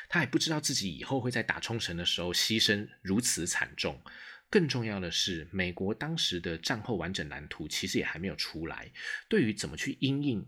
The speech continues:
那个战后的潜在竞争对手苏联的挑-，挑战，那个时候其实美国还没有额外的心力去做积极的规划，那时候他只要想说先把日本打败再说啦。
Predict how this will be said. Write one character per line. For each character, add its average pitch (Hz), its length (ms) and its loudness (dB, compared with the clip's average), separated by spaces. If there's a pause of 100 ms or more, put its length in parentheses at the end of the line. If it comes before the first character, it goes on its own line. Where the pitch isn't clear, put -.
(120)
那 104 140 -4
个 80 380 -6
战 120 320 0
后 95 300 0
的 80 260 -4
潜 - 260 0
在 117 160 0
竞 101 160 -4
争 90 160 -4
对 85 160 0
手 - 160 -2
苏 117 380 4
联 76 120 -2
的 80 100 -6
挑-， - 220 -4 (140)
挑 - 320 -2
战， 82 260 2 (560)
那 190 120 6
个 123 80 4
时 - 120 2
候 90 80 -2
其 - 160 0
实 104 60 0
美 101 160 0
国 - 140 -6
还 - 100 0
没 110 120 2
有 95 120 0
额 85 160 0
外 104 160 2
的 87 80 -2
心 - 260 2
力 98 80 0
去 92 160 -2
做 92 160 -2
积 98 220 0
极 - 160 -2
的 80 80 -6
规 78 240 -4
划， 76 320 -6
那 127 80 0
时 123 100 -2
候 117 60 0
他 110 140 -4
只 - 120 -6
要 90 80 -8
想 - 220 -6
说 - 140 -2
先 117 240 2
把 101 120 -6
日 95 120 -6
本 87 140 -2
打 - 140 -4
败 92 140 -6
再 95 180 -4
说 85 380 0
啦。 73 100 -4